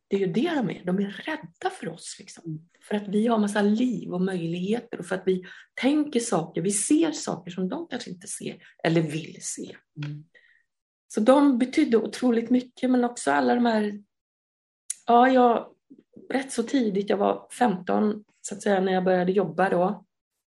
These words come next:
Speaker 1: på helger och lov och så, i ett storkök. Och det var också de här, att möta de här människorna som på ett sätt hade det mycket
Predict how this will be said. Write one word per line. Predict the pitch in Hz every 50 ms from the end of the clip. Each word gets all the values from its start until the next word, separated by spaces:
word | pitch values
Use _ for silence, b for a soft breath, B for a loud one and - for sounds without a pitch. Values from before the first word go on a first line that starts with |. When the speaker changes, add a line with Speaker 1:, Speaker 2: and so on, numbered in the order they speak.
| - - 214
Speaker 1:
på | - 170
helger | 170 190 180 170 165 165 170
och | 180
lov | 196 220 254 247 196
och | 202 190
så, | - 175 165 160
i | - 170
ett | 165 165 165
storkök. | - - 175 165 165 - - 202 190 - - b b b b b b b b b b b b _ _
Och | - 185
det | 190 214
var | 240 247
också | - 247 254 - - - - 302
de | 320 311 302
här, | 214 185 180 180 185 185
att | 185 - -
möta | 208 220 226 233 202 180 175 - - -
de | 330 359 311
här | 226
människorna | 180 190 190 180 160 165 170 - 208 214 254
som | - - 330 320 320
på | - 302
ett | 302 302
sätt | - - 277 - -
hade | 262 226 208 208
det | 214
mycket | 214 220 214 - - 202 202 196 196